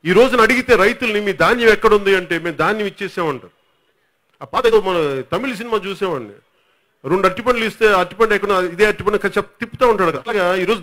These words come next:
ధాన్యం ఎక్కడుందని వైసీపీ ప్రభుత్వాన్ని అడిగితే, "మా దగ్గర లేదంటారు." రైతుల దగ్గర అడిగితే, "మా దగ్గర." మరి ఎవరి దగ్గర, మిల్లర్ దగ్గరికి వెళ్తే, మిల్లర్ దగ్గర అంటే, "మా దగ్గర లేదు." మరి ఎవరి దగ్గర ఉందో తెలియదు.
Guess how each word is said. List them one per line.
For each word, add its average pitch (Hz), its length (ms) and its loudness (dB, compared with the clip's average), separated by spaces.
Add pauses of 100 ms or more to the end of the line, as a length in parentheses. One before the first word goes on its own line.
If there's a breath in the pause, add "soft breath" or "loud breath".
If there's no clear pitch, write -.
ధాన్యం 254 340 4
ఎక్కడుందని 226 680 6
వైసీపీ 196 420 0
ప్రభుత్వాన్ని 196 500 0
అడిగితే, 160 580 -2 (180 soft breath)
"మా 151 120 0
దగ్గర 160 300 -2
లేదంటారు." 120 440 -6 (380 soft breath)
రైతుల 220 300 0
దగ్గర 214 160 0
అడిగితే, 202 300 2
"మా 175 120 -2
దగ్గర." 165 140 -4
మరి 170 100 -2
ఎవరి 190 200 2
దగ్గర, 202 160 -2
మిల్లర్ 214 260 2
దగ్గరికి 214 320 0
వెళ్తే, 196 140 0
మిల్లర్ 196 280 -2
దగ్గర 190 220 0
అంటే, 185 140 -6
"మా 165 120 0
దగ్గర 151 200 -4
లేదు." 147 180 -8
మరి 180 80 -4
ఎవరి 208 180 2
దగ్గర 220 160 0
ఉందో 202 120 -6
తెలియదు. 156 340 -2